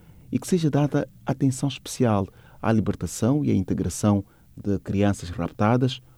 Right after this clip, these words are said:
ou antes associadas ao Boko Haram. O Conselho reconhece progressos alcançados graças aos esforços militares regionais conjuntos nos últimos meses, mas encoraja o aumento da cooperação regional para acabar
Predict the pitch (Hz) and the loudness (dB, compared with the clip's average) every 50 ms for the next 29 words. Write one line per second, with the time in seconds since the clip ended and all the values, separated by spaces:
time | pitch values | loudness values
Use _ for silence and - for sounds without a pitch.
0 | - - - 190 165 147 135 127 - - 87 - - - - 98 98 98 98 95 | -8 -2 0 2 4 4 2 2 0 -4 -6 -8 -8 -2 0 2 2 2 4 2
1 | 104 98 - - - _ _ - 92 92 90 92 107 98 - - 87 95 110 113 | 0 -2 -2 -8 -14 _ _ -4 -2 -2 0 0 0 0 0 -2 0 2 4 4
2 | 104 - - - _ _ _ _ _ - _ _ _ _ _ - - - - 87 | 4 2 -2 -8 _ _ _ _ _ -20 _ _ _ _ _ -10 -8 -4 -4 -4
3 | 85 - - 107 104 90 87 117 156 160 - - 92 98 101 101 98 90 - - | -4 0 2 2 2 2 2 0 -2 -2 0 0 0 2 4 2 2 0 -2 -8
4 | - - - - - - - - _ - 98 87 98 95 95 92 - - - 90 | -14 -16 -18 -20 -20 -20 -20 -20 _ -6 -4 0 2 2 2 0 -2 -2 -4 -4
5 | 85 - 90 87 - - 95 95 95 92 - - - - 92 92 90 90 85 - | -2 -2 -4 -4 -2 -2 -2 0 0 -2 -4 -8 -6 -4 -2 -2 -2 -2 -4 -6
6 | - 90 87 82 - - - - 160 165 165 - 139 131 127 123 127 127 127 127 | -6 -6 -6 -6 -8 -12 0 4 4 4 4 4 4 6 6 6 4 4 2 2
7 | - - 107 104 101 104 104 107 107 104 - - 101 98 90 82 104 127 147 127 | 0 -2 -2 0 2 4 4 4 2 0 -2 -2 -2 -2 0 2 4 4 4 4
8 | - - 87 85 87 82 95 98 82 - 85 87 82 98 117 131 117 90 - 78 | 2 -2 -6 -6 -4 -2 -2 -4 -4 -4 -6 -6 0 4 4 4 4 4 2 -4
9 | - - - - - - - - - - - 98 87 90 92 87 - 90 95 98 | -8 -10 -14 -20 -20 -20 -20 -20 -20 -6 -4 -2 0 0 0 0 2 2 4 4
10 | 101 92 90 92 85 87 90 95 101 98 90 - - 80 78 - - 85 - 92 | 4 4 2 0 0 2 2 4 4 4 2 0 -4 -8 -10 -8 -8 -6 -4 -4
11 | 87 80 - - 90 85 87 107 110 98 95 85 95 98 101 101 98 101 - - | -4 -4 -2 -2 -2 -2 0 -2 -2 -2 -2 0 2 4 4 2 2 0 -6 -14
12 | - - - - - - 104 104 95 - - 139 131 - 101 85 92 92 92 92 | -20 -20 -20 -14 -4 0 0 0 0 2 0 -2 0 0 -2 -2 0 0 0 -2
13 | 90 - | -2 -6